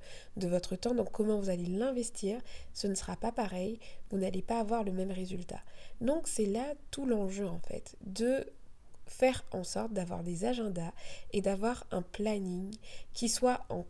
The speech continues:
cohérence complète avec vos aspirations et avec ce qui vous tient à cœur.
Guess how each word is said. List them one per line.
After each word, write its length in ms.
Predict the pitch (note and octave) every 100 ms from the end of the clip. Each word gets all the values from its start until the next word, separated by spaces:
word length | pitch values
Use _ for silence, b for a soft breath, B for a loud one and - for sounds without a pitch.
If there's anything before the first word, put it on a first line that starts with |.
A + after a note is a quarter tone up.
| -
cohérence 800 | - C4+ A3+ F#3+ F3+ G3 - -
complète 600 | - A#3+ A3+ - F3+ F#3 -
avec 340 | E3+ E3+ E3+ -
vos 200 | D#3+ D#3
aspirations 760 | F#3 - - G#3 F3 - E3+ F3 B B B
et 120 | G3+
avec 220 | F3+ F#3
ce 80 | -
qui 140 | - G#3+
vous 140 | F#3
tient 300 | - A3 G#3+ -
à 100 | G3
cœur. 420 | F#3 - E3 -